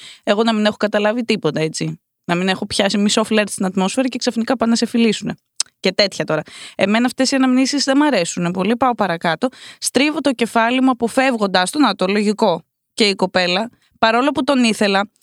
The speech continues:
ε, έτσι, γιατί της ήρθε ξαφνικό. Καλά τα λέω, εγώ επιβεβαιώνομαι τώρα.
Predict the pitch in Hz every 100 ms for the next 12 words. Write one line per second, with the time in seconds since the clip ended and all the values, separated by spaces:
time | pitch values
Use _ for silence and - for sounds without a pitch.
0 | - - _ _ _ _ 220 - 220 226
1 | 247 226 214 220 269 269 240 269 - 277
2 | 302 285 - 269 294 277 330 180 165 -
3 | 233 302 269 226 202 202 196 190 208 202
4 | 202 240 269 214 180 165 170 165